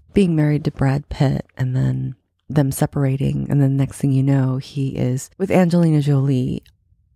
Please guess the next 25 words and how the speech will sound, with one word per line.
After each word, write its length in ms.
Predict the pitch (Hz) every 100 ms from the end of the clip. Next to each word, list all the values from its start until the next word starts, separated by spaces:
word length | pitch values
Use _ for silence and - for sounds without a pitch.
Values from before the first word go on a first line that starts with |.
| -
not 440 | - 175 190 170
just 200 | 135 135
with 280 | 143 165 185
her, 300 | - 151 -
but 400 | 147 135 127 - _ _ _
suddenly, 840 | - - 170 156 143 139 135 139 131
like, 260 | 135 131 -
insta 380 | 143 143 - 135
father 760 | - 135 135 123 127 151 160 _ -
to 380 | - 147 151 - - -
her 140 | 170
adopted 440 | 143 185 208 151 -
kid, 440 | - 147 147 131 -
and 240 | 139 143 139
then 540 | 135 135 131 135 - - -
they're 540 | - 143 151 139 - -
embarking 520 | 139 139 151 151 139
on 120 | 127
this 260 | 131 127 -
journey 580 | - - 196 185 - 60
of, 220 | 85 -
like, 400 | 117 95 - - _ _ _
full 420 | - - - 143
brood 540 | 127 120 143 135 127 -
parenthood 840 | - 147 135 - 117 110 - -